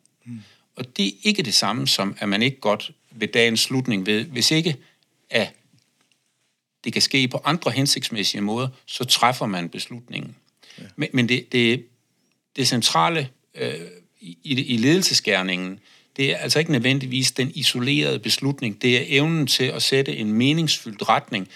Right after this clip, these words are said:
Speaker 2: der gør, at selvom det kan være lidt forskelligt, hvor meget medledelse den enkelte medarbejder ønsker,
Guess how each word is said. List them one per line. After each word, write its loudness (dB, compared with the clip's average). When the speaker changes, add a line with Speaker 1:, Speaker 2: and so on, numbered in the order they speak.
Speaker 2:
der -2
gør, 2
at -4
selvom 2
det 0
kan 2
være 6
lidt 0
forskelligt, 2
hvor 2
meget 2
medledelse 2
den -16
enkelte 0
medarbejder 2
ønsker, -4